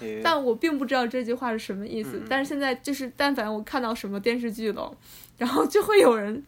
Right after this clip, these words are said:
Speaker 2: 就会有人在弹-，弹幕上，就是弹幕上，
Speaker 1: へえ。
Speaker 2: 就是在那电视剧的开头会说，“二月红前来求药。”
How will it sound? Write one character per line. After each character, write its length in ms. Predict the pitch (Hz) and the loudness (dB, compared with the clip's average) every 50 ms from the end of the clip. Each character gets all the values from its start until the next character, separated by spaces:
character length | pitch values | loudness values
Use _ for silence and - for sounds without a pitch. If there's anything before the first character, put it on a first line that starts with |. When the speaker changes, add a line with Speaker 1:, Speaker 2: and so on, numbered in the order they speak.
| _ _ | _ _
Speaker 2:
就 120 | - 311 311 | -4 0 2
会 120 | 311 294 | 4 4
有 100 | 262 214 | 4 2
人 160 | 196 202 208 | 2 -2 -2
在 180 | 220 - 254 240 240 - _ | 0 0 0 0 0 -6 _
弹-， 120 | - 214 - - _ - | -12 -12 -12 -12 _ -4
弹 160 | - 208 196 | -2 -2 0
幕 200 | 214 240 254 254 | 2 2 2 2
上， 220 | 240 214 202 - | 2 -2 -4 -6
就 100 | - 254 | -6 -6
是 60 | 233 | 0
弹 140 | - 269 262 | 2 2 2
幕 140 | 247 240 247 | 4 2 0
上， 180 | 240 214 196 247 | 0 0 0 0
Speaker 1:
へ 260 | 233 233 233 240 240 | 0 2 2 2 2
え。 40 | 247 | 0
Speaker 2:
就 40 | |
是 160 | 247 - 233 220 | -2 -4 -6 -2
在 160 | 240 233 226 | -2 -2 -2
那 80 | 220 226 | -2 -2
电 140 | - 262 269 | -2 -2 -2
视 80 | 247 | -2
剧 80 | 233 226 | -2 -2
的 80 | 220 | -4
开 180 | 214 - 254 240 | -2 0 0 0
头 160 | 240 220 202 | 0 0 -2
会 120 | 220 208 214 | -2 -4 -4
说 180 | - - 196 - - - | -4 -6 -8 -8 0 4
，“二 120 | 254 254 277 | 4 4 6
月 140 | 370 415 302 | 6 4 4
红 260 | 254 254 220 208 214 226 | 4 2 -2 -6 -6 -4
前 140 | - 220 | -4 -2
来 140 | 202 214 226 | 0 0 0
求 220 | 226 - - 208 202 | 0 -2 -4 -2 0
药。” 160 | 220 226 | 0 0